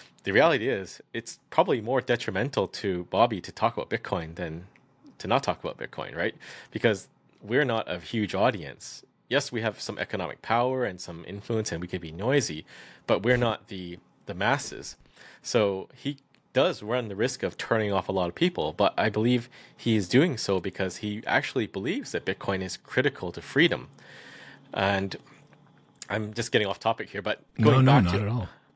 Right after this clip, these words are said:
Speaker 1: going back to Argentina, I don't believe Argentina has to follow the same path as, say, El Salvador and go Bitcoin law and launch a Chivo and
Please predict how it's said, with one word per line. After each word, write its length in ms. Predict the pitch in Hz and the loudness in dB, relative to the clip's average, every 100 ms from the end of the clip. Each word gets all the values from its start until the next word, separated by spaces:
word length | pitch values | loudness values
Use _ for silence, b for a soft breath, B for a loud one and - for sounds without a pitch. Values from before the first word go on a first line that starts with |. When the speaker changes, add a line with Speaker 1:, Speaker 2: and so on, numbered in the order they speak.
| B B | B B
Speaker 1:
going 180 | 160 160 | 2 4
back 160 | 143 - | 2 0
to 120 | - | -2
Argentina, 800 | 107 98 92 - 180 185 85 - - B B B B - - - | -2 -2 -6 -2 0 0 -2 -6 -16 B B B B -20 -16 0
I 80 | 127 | 2
don't 200 | 147 123 | 2 -2
believe 280 | 117 120 120 | -2 0 0
Argentina 440 | 110 107 - 117 | -2 -2 -4 -4
has 220 | 98 104 | 0 0
to 100 | - | 0
follow 360 | 98 107 104 95 | 0 4 4 4
the 120 | 90 | -4
same 280 | - 107 92 | -2 -2 -2
path 400 | - 101 98 - - | -2 0 0 -2 -4
as, 200 | 90 87 | -4 -2
say, 280 | - 90 85 | -2 -2 0
El 120 | 85 | 0
Salvador 480 | 117 131 110 87 82 | 2 2 2 -4 -2
and 300 | 85 87 - | -4 -8 -6
go 220 | 92 87 | -4 -4
Bitcoin 380 | - 104 95 85 | -4 0 0 2
law 280 | 90 92 90 | 4 4 2
and 120 | 87 | 0
launch 240 | 90 90 | 0 0
a 40 | 82 | -2
Chivo 640 | - 101 92 98 95 90 | 0 0 4 4 4 2
and 120 | 78 | -4